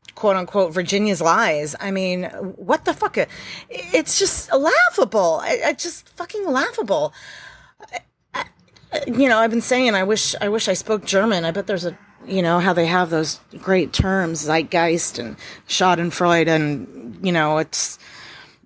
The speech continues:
these words that encompass an entire emotion, you know what I mean? And it's just fucking absurd. It's laughable. It's absurd. Her, her protestations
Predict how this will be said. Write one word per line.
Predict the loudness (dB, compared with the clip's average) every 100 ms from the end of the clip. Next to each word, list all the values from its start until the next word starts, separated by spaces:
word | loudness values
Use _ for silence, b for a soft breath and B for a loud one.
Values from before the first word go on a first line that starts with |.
| _
these | -2 0 0
words | 2 2 2 0
that | 0
encompass | 0 -2 -2 -2 -2
an | -2
entire | -2 -2 0 2 2 0
emotion, | 0 0 2 2 2 2 -2 -4 -10 -16 -12
you | -6
know | -2 0
what | 0
I |
mean? | 0 -2 -2
And | -2 0 0 0 -2 -8 -20 -18 -18 -20 B B B B B B B _ _ -18 -6
it's | -2 0 0
just | 2
fucking | 2 0 0
absurd. | -2 0 0 0 -8
It's | -14 -4
laughable. | 2 2 0 -4 -4
It's | -6 -12
absurd. | -10 -6 -2 0 0 -2 -8 _ _ _ _ _ _ _ _ _ _
Her, | 0 2 2 -2
her | -2 -2
protestations | 2 2 2 0 2 2 0 -2 -2